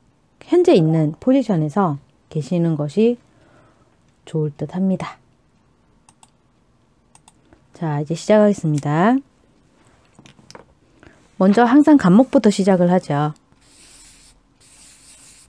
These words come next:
간목일간분들 많으시죠? 이 운세 보시는 분들 중에서 간목일간들 굉장히 많으신 걸로 알고 있습니다. 네, 간목분들은 오늘 어떤 하루가 될까요?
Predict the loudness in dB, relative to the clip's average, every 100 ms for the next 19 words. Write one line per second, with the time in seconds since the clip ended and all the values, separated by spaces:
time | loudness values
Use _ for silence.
0 | _ _ -2 4 4 4 2 0 0 -2
1 | -2 -2 -2 -4 -4 -2 -4 -6 -4 -2
2 | 0 -2 -2 0 0 0 0 -2 -4 -10
3 | -6 -2 0 0 -2 -2 -2 0 -2 -2
4 | -10 -14 -8 -6 -4 -4 -4 -4 -6 -6
5 | -10 -14 -12 -8 -8 -8 -12 -16 -20 -18
6 | -16 -16 -18 _ -6 -4 -4 0 0 2
7 | 2 2 2 2 2 0 0 2 2 0
8 | -2 -6 -4 -2 -2 -2 -4